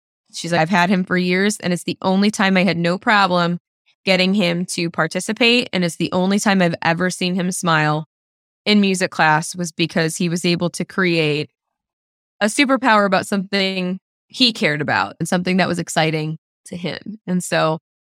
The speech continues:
that's what I aim to do with my writing. It's not a perfect world. There are plenty of people who don't like what <laughs> I write. But when you do write, you're not writing for everybody.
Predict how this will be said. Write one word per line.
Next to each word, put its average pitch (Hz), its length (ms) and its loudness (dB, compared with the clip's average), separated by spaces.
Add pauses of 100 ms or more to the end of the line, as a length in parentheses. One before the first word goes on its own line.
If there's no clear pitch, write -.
(380)
that's 226 240 2
what 226 100 2
I 180 340 4
aim 190 240 0
to 180 120 -2
do 170 140 0
with 175 160 -2
my 156 120 -2
writing. 151 600 -2
It's - 400 -6 (360)
not 202 320 2
a 196 40 0
perfect 175 440 -6
world. 160 340 0
There 170 200 0
are 165 40 0
plenty 180 300 2
of 175 60 0
people 175 200 -4
who 180 80 -2
don't 165 240 0
like 151 220 -2
what 247 120 0
<laughs> - 300 -12
I - 140 2
write. 311 500 -2 (840)
But 208 340 2
when 269 260 2
you 262 140 2
do 262 260 2
write, 240 340 4
you're 233 140 -4
not 220 220 -2
writing 214 340 0
for 196 280 -4
everybody. - 580 -4